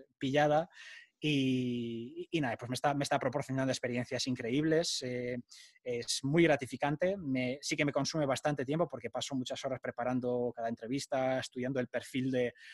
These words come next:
de Google académico, de ResearchGate de cada, de cada investigador, leyendo sus investigaciones y para intentar también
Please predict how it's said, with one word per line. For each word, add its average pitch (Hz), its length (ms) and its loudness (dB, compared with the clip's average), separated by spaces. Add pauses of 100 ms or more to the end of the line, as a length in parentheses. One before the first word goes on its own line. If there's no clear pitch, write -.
(200)
de 139 160 -2
Google 151 320 4
académico, 139 640 0
de 135 80 0
ResearchGate 143 560 0
de 135 100 -6
cada, 135 720 2
de 131 100 -2
cada 139 200 0
investigador, 143 760 4
leyendo 139 480 0
sus - 280 -6
investigaciones 151 840 -2 (540)
y 143 200 2
para 120 200 -2
intentar 117 340 0
también 123 400 0